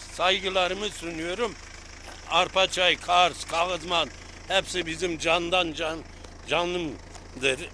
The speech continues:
Hepsine hürmetlerimi sunuyorum. Ekmeğim onlardan geliyor.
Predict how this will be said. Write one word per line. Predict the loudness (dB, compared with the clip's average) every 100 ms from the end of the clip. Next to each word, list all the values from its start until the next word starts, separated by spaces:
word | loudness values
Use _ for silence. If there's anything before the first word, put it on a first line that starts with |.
| -10
Hepsine | -4 -4 -4 -4 0 2 2
hürmetlerimi | 0 -4 -4 -4 -4 -2 -4
sunuyorum. | -8 -10 -8 -6 -4 -6 -8 -18 -18 -10 -4
Ekmeğim | -4 -2 -4 -2 -4 -8 -6
onlardan | -6 -4 -4 -2 -2 -2
geliyor. | -2 -4 -2 -4